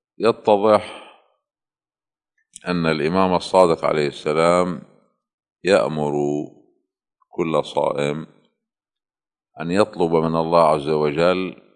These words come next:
أن يخلصه من تسعة عشر عنوانا من عناوين أمراض القلب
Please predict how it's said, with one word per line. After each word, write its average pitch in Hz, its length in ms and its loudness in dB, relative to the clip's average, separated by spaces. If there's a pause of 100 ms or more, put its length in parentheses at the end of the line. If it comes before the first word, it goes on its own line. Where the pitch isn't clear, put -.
(380)
أن 82 120 -6
يخلصه 76 920 -4 (640)
من 73 380 -8
تسعة - 520 -4
عشر 71 480 -4
عنوانا 71 640 -4
من 64 280 -14
عناوين 69 760 -8 (600)
أمراض 76 420 0
القلب 80 520 -6